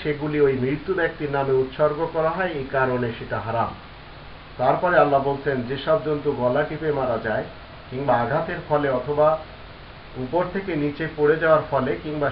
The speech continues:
সিংহের গুতোয় মারা যায়, সেসব হারাম। তাছাড়া যেসব জীব হিংস্র জন্তুর আক্রমণে মারা যায়, তাও হারাম। তবে যেসব জন্তুকে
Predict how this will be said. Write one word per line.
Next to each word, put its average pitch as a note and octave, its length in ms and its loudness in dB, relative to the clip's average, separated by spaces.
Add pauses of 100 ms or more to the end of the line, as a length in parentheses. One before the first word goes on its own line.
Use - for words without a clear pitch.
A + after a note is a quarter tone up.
(140)
সিংহের F3 420 -2
গুতোয় D3 280 4
মারা B2 260 2
যায়, D#3 320 0
সেসব C3+ 420 -4 (100)
হারাম। A2+ 320 0 (2000)
তাছাড়া D#3 480 6
যেসব D3 400 4 (580)
জীব C3+ 300 -2
হিংস্র F3+ 500 -2
জন্তুর D3 340 2
আক্রমণে C3+ 600 0
মারা A#2+ 320 2
যায়, - 240 -2
তাও B2+ 180 2
হারাম। A2+ 300 -2 (1120)
তবে C#3+ 280 2
যেসব D3 420 -2
জন্তুকে D3+ 760 -2